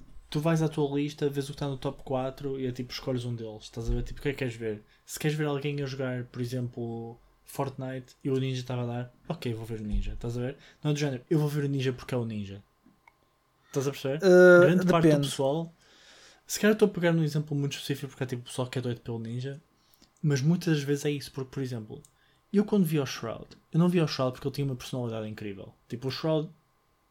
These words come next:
Speaker 1: tem quase pouca personalidade at all, tipo, é só um
Speaker 2: Yeah.
Speaker 1: dude que é chill, estás a ver?
Speaker 2: Mas
Speaker 1: A questão é, o gajo é insano a jogar, e é cool ver o dude que é insano
Speaker 2: Mas
Speaker 1: a jogar.
Speaker 2: i-, mas isso eras tu que tem, já tem uma abordagem se calhar mais madura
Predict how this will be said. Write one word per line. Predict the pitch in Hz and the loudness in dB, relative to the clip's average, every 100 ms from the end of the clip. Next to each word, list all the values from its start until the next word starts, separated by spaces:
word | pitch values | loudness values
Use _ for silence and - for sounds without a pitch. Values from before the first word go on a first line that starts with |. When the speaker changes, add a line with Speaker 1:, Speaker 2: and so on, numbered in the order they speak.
| _ _ _ _ - | _ _ _ _ -8
Speaker 1:
tem | 139 | -4
quase | 135 123 | -2 -4
pouca | 131 120 | -4 -8
personalidade | 113 - 120 113 107 | -10 -6 -4 -4 -4
at | 104 | -6
all, | 98 | -8
tipo, | 98 98 | -10 -6
é | 113 | -6
só | 120 | -4
um | 117 | -4
Speaker 2:
Yeah. | - | -6
Speaker 1:
dude | - | -6
que | 104 | -10
é | |
chill, | - 107 | -8 -8
estás | 95 104 104 | -10 -10 2
a | |
ver? | 170 - - | 2 2 -12
Speaker 2:
Mas | - - - | -20 -20 -10
Speaker 1:
A | - | -4
questão | 151 202 151 | 2 4 2
é, | - | 0
o | |
gajo | 139 170 190 | 4 6 8
é | |
insano | 196 214 208 | 6 6 4
a | |
jogar, | 208 247 220 - | 4 2 -2 -4
e | 151 | -2
é | 139 | 0
cool | - 175 | 4 4
ver | 180 | 4
o | 185 | 4
dude | 180 - | -2 0
que | 190 | 0
é | |
insano | 180 185 | 4 6
Speaker 2:
Mas | 170 156 | 6 4
Speaker 1:
a | 185 | 0
jogar. | 180 | 2
Speaker 2:
i-, | |
mas | 165 165 | 2 2
isso | 170 | 2
eras | 180 160 | 2 2
tu | - 170 196 - | 0 -2 -2 -6
que | - | -8
tem, | - 156 | 0 4
já | 160 | 4
tem | 170 | 4
uma | 170 170 | 2 2
abordagem | 156 165 165 | 0 -2 -2
se | 165 | -4
calhar | - 160 151 | -2 -2 0
mais | 165 151 | 0 4
madura | 156 135 147 156 165 | 4 4 2 2 0